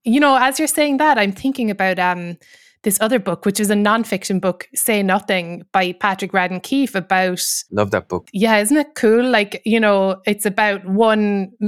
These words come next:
Speaker 1: uh, missing, murdered woman and the bigger peace process. But again, he was somebody, as you mentioned, like, no skin in the game, right? I
Speaker 2: Mm-hmm.
Speaker 1: think he kind of had this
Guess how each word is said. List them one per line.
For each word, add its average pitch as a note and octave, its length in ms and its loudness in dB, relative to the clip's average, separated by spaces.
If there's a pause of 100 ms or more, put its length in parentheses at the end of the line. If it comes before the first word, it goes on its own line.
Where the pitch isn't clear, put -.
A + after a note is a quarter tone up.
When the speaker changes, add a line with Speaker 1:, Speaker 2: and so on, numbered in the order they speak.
(120)
Speaker 1:
uh, F#3 420 0
missing, F#3+ 600 0
murdered F#3+ 380 0
woman B3 320 2
and F#3 280 -2
the F3+ 260 -8
bigger F#3 640 0
peace G#3+ 220 -2
process. G3+ 480 -2
But B3 120 0
again, C#4+ 400 0 (460)
he D#4+ 200 2
was F4 200 0
somebody, A3+ 760 0
as A3 240 -2
you A3 300 0 (100)
mentioned, G#3 600 -2
like, F#3+ 240 0
no A3 180 4
skin C4 320 0
in G3+ 120 -2
the F3 60 -6
game, E3+ 460 -6 (100)
right? G3 320 0
I G#3 120 2
Speaker 2:
Mm-hmm. G3+ 60 -6
Speaker 1:
think G#3 220 -2
he G#3 240 -4
kind G#3 240 -2
of G3 120 -2
had G#3 240 -2
this G3 200 -2